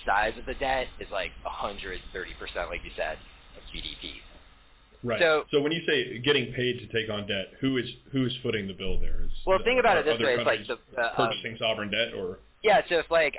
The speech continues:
Speaker 1: you know, the government raises debt by, uh, selling bonds, and among other
Speaker 2: Right.
Speaker 1: things, so that's the, the
Speaker 2: Right.
Speaker 1: major one.
Speaker 2: But let, yeah, that's, that's an easy one.
Speaker 1: Yeah. So, um, inflation has a really important role with, uh, uh, bond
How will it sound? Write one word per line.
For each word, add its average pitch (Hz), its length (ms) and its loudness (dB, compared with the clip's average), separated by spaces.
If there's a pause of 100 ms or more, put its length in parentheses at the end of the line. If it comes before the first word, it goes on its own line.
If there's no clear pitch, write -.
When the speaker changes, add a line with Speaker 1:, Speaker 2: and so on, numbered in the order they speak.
Speaker 1:
you 143 120 -6
know, 117 140 2
the - 120 -16
government 175 400 2
raises 123 340 -2
debt 104 240 -2
by, 92 340 -2
uh, 90 420 -4
selling 92 280 -4
bonds, 78 280 -8 (760)
and 98 460 -4
among 120 240 -2
other 95 180 -4
Speaker 2:
Right. 107 140 4
Speaker 1:
things, 92 120 -6
so 98 60 -8
that's 98 140 -8 (360)
the, 101 80 -16 (160)
the 101 60 -12
Speaker 2:
Right. 98 140 -2
Speaker 1:
major 90 180 -8
one. 87 120 -6
Speaker 2:
But 117 120 -2
let, 113 180 -4
yeah, 107 120 -2
that's, 101 180 -8 (100)
that's 104 180 -10
an 107 80 -6
easy 95 200 -8
one. 87 80 -16
Speaker 1:
Yeah. 92 220 -2 (320)
So, 175 400 4
um, 139 340 2 (140)
inflation 143 840 0 (220)
has 117 160 -4
a - 20 -6
really 117 200 -4
important 104 360 -6
role 95 400 -2
with, 87 140 -8 (280)
uh, 87 380 -2 (1600)
uh, 87 300 -2 (140)
bond 95 300 0